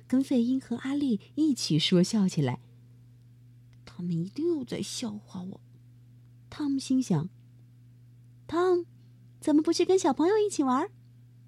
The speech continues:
如果你遇到了麻烦，可以随时告诉我，知道吗？”说话的是妮娜老师。妮娜老师总是这么亲切，汤姆特别喜欢她。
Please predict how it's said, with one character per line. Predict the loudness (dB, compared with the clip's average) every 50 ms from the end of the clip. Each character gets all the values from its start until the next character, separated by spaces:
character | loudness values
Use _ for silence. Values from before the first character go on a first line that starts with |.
| -20 -20 -20 -20 -20 -20 -8 -2
如 | 2 4 4 4 4
果 | 4 4
你 | 4 4 4 2
遇 |
到 | 2 2 2
了 | 2 2
麻 | 2 0 0 -2 -4
烦， | -2 -4 -4 -4 -6 -12 -20 -6
可 | 0 2
以 | 2 2
随 | 2 0 -2 -2 -2
时 | -2 -2 -4
告 | -4 -2 -4 -4 -4
诉 | -4 -2 -2 0
我， | 0 -2 -2 -6 -14 -20 -20 -12 -6
知 | -4 -2 0
道 | 2 2 2
吗？” | 2 0 -2 -6 -10 -18 -20 -20 -20 -20 -20 -20 -20 -20 -20
说 | -14 -8 -4 -2 -2 -2
话 | -2 -2 -4 -4 -2
的 | 0 0 0 0 -2 -6 -14 -14
是 | -2 2 4
妮 | 4 6 6 4 2 2
娜 | 0 0 0
老 | 0 0 -2 -2
师。 | -4 -2 -2 -4 -4 -4 -8 -16 -20 -20 -20 -20 -20 -20 -20 -20 -20 -20 -20 -14 0 6
妮 | 8 8 10
娜 | 10 8 6
老 | 4 2 0 -2
师 | -4 -2 2 2 2 2 2 -4 -12
总 | -6 -2 0 0 0 0 -2 -4
是 | -2 -2 0
这 | 0 2 4
么 | 4 2
亲 | 2 4 4 4 4
切， | 4 2 0 0 0 -6 -14 -20 -20 -20 -18 -6
汤 | -2 0 0 0
姆 | 0
特 | -2 -4 -4 -6 -4
别 | 0 2 2 2
喜 | 2 0 0 0 0
欢 | 0 0 0
她。 | 2 0 -2 -2